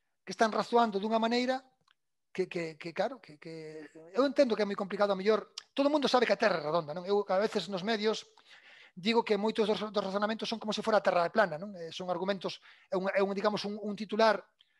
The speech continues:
moi claro. Evidentemente, todo o mundo ten claro que a Terra é redonda, pero aínda que a xente ten moi claro que a Terra é redonda, ao mellor non comprende como se comporta esa Terra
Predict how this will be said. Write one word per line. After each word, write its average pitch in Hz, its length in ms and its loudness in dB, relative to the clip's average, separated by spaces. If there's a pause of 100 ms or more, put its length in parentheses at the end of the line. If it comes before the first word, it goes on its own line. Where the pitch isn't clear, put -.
(220)
moi 202 240 0
claro. 247 220 6
Evidentemente, 214 640 0
todo 226 180 6
o 214 60 2
mundo 214 140 0
ten 208 120 -2
claro 208 200 4
que 175 80 -2
a 156 40 -4
Terra 175 200 2
é 180 40 0
redonda, 233 360 0 (1200)
pero 202 180 4
aínda 214 200 4
que 220 80 0
a 202 80 2
xente 240 240 0
ten 233 160 2
moi 226 120 -2
claro 233 200 4
que 175 80 -2
a 165 60 -8
Terra 220 180 0
é 247 100 -2
redonda, 277 380 0 (800)
ao 233 80 6
mellor 277 240 4
non 285 160 0
comprende 262 560 2
como 233 160 -4
se 220 160 -2
comporta 220 600 2
esa 226 280 0
Terra 254 400 2